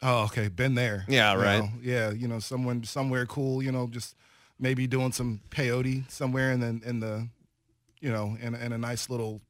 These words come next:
Speaker 1: secluded area.
Speaker 2: Now, does it appear on your business card, black guy from Sports Sunday?
Speaker 1: Yes, it does. It says it on the back in really small writing on, on the bottom.
Speaker 2: That's interesting.
Speaker 1: That's how I introduce myself sometimes. You know, it's like, "Hey, I'm, uh, from Sports Sunday." "You're Lynch?" "No, I'm the black guy."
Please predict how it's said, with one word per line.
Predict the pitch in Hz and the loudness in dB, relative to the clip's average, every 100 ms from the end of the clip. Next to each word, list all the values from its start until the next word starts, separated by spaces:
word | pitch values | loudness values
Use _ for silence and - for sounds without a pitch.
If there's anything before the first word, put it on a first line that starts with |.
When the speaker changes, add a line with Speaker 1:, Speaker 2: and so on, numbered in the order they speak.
| - | -20
Speaker 1:
secluded | - - 135 127 | -14 -4 0 0
area. | 123 131 139 147 - | 0 0 0 0 4
Speaker 2:
Now, | 262 214 - | 4 4 -2
does | 185 262 | 4 6
it | 359 494 | 6 6
appear | - - 220 226 | 4 2 4 8
on | 202 160 | 8 6
your | 165 | 4
business | 120 127 127 139 127 | 4 2 4 2 0
card, | - 135 127 127 127 - | 2 6 8 6 4 -6
black | 104 127 120 117 | -2 6 6 8
guy | 127 123 123 | 8 8 6
from | - 123 104 | 4 2 2
Sports | - 117 107 | 0 0 2
Sunday? | - 92 92 101 | 0 0 2 2
Speaker 1:
Yes, | 127 120 110 | 2 -2 -4
it | |
does. | 101 90 - | -6 -8 -10
It | - | -2
says | 139 135 | 0 2
it | 139 | 2
on | 131 | 2
the | |
back | 117 113 107 110 | 2 0 -2 -6
in | 107 | -8
really | 110 117 110 | -4 -4 -2
small | 107 117 107 | -4 -4 -2
writing | 107 101 95 98 | -2 -2 -4 -8
on, | 90 85 | -14 -12
on | 104 | -10
the | 92 | -8
bottom. | 92 113 135 | -8 -10 -6
Speaker 2:
That's | 415 | 0
interesting. | 254 226 - - | 2 2 0 0
Speaker 1:
That's | 92 202 | 0 4
how | 233 | 6
I | 214 | 6
introduce | 196 190 185 - | 6 4 2 0
myself | 147 139 120 | 0 0 -2
sometimes. | 127 107 107 98 120 - 508 - | -2 -4 -6 -8 -14 -14 -16 -8
You | 147 | 0
know, | 143 131 151 | 2 2 0
it's | 151 | -4
like, | 147 120 | -2 -2
"Hey, | 147 180 | 0 2
I'm, | 147 165 - 147 143 | 2 0 -6 -8 0
uh, | 151 131 | 2 2
from | 131 143 | 0 -2
Sports | 123 151 139 | -2 -2 -2
Sunday." | 147 123 | 0 0
"You're | 127 - | -2 -4
Lynch?" | 302 359 - | -2 -2 0
"No, | 156 | 2
I'm | 107 131 | 2 0
the | 139 | 0
black | 147 135 | 2 2
guy." | - | 0